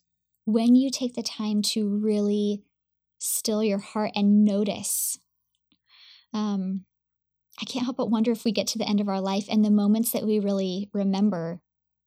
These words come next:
are the few and fleeting where we were a hundred percent present to them. And they're the small things, right? Like, yesterday when we got home,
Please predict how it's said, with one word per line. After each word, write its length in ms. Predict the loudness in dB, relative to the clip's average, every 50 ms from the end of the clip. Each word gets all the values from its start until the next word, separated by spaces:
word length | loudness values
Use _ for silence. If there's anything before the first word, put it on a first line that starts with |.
| _ _ -4
are 120 | -2 0
the 120 | 0 0 -2
few 260 | 0 0 0 2 2
and 140 | 2 0 0
fleeting 360 | 0 0 0 2 4 4 2
where 140 | 2 2 2
we 100 | 0 0
were 220 | 0 -2 -4 -4 -6 _ _ _ _ _ _ -6
a 80 | -6
hundred 520 | -4 -6 -6 -6 0 2 2 2 2 2 -2
percent 520 | -2 -4 -4 -4 -4 -4 -6 -6 -10 -14 _ _ _ _ _ _ _ _ -12
present 320 | -6 -4 -4 -4 -4 -4 -4
to 80 | -4
them. 340 | -4 -4 -4 -4 -6 -6 -8 _ -16 -14 -14 -14 -14 -16 -18 _ _ _ _ _ _ _ _ _ _ _ _ _ _ _ 0 4
And 120 | 4 4
they're 80 | 4 4
the 80 | 2
small 320 | 2 2 2 2 2 2 0
things, 260 | -2 -2 -2 -2 -4
right? 300 | -4 -4 -2 -2 -2 -4
Like, 260 | -4 -8 -8 -10 -12 -20 -20 -20 -20 -20 -20 -20 -20 -20 -20 -20 _ _ _ -20 -16 _ 0
yesterday 480 | 2 2 2 2 0 0 0 2 2
when 140 | 2 4 4
we 280 | 4 4 2 2 0 -2 -8 -20 -20 _ _ _ _ -2
got 200 | -2 -2 -2 -2
home, 480 | -2 0 2 2 2 2 2 0 -2